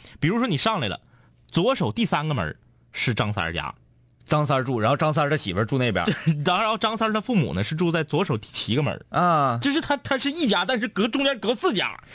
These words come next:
Speaker 1: 还有，还有这种。
Speaker 2: 哎，这个很炫啊。
Speaker 1: 然后呢，都没有自己家的厕所，没有自己家的厨房，
Speaker 2: 嗯。
Speaker 1: 做饭都得插花。
Speaker 2: 嗯。
Speaker 1: 啊，就你家做完了，我家做，是不是？有的时候呢，
Speaker 2: 嗯。
Speaker 1: 干脆就是，哎呀，我家这今天这个菜也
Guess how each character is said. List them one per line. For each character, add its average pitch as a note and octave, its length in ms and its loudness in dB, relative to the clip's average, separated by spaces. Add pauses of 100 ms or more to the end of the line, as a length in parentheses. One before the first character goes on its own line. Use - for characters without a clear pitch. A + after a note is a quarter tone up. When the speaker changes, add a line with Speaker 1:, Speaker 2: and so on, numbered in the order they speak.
(140)
Speaker 1:
还 A3+ 100 0
有， B3 100 4
还 C#4+ 120 0
有 A#3 80 2
这 C#4+ 100 0
种。 F#3+ 180 0
Speaker 2:
哎， G#3 160 -2
这 A4 100 2
个 - 40 0
很 A2+ 140 0
炫 - 180 0
啊。 G2 160 -2
Speaker 1:
然 F3 140 2
后 C4 80 0
呢， A3 80 0
都 G#3 120 0
没 F#3 140 2
有 F3 140 2
自 C#3 120 0
己 G2+ 140 -4
家 F#2+ 160 0
的 F#2 80 -4
厕 G2+ 180 -2
所， - 200 -4
没 G#2 100 2
有 G#2+ 140 4
自 G#2+ 100 0
己 F#2 80 -2
家 F2 140 -2
的 F2+ 80 0
厨 F#2+ 180 -4
房， E2 220 -4
Speaker 2:
嗯。 - 40 -12 (460)
Speaker 1:
做 F#3+ 240 2
饭 G3 220 0
都 C3+ 100 0
得 E3+ 100 0
插 - 200 -6
花。 G#2+ 280 0 (180)
Speaker 2:
嗯。 D#3+ 200 4
Speaker 1:
啊， A#2 140 2
就 A#2+ 100 0
你 F#2 180 0
家 B2 220 0
做 E3 80 -4
完 G#2 160 -2
了， D#3 60 0
我 G2+ 120 -6
家 F2 140 -4
做， G2+ 300 -4
是 A2 100 -2
不 G2+ 80 2
是？ G2 140 0
有 A#2+ 160 2
的 G#3+ 100 4
时 E3+ 100 -4
候 A#2+ 140 -2
呢， A#2 80 -2
Speaker 2:
嗯。 - 380 -14 (160)
Speaker 1:
干 A#2 180 -2
脆 A#2+ 140 -2
就 G#2 120 0
是， G2+ 120 -2
哎 - 160 -4
呀， F#2 180 -8
我 E2 100 -12
家 A2 160 -2
这 E3 120 -6
今 E3 180 -2
天 D#3+ 160 2
这 D#3+ 80 -2
个 D#3+ 80 0
菜 F3+ 380 -4
也 A2+ 200 -12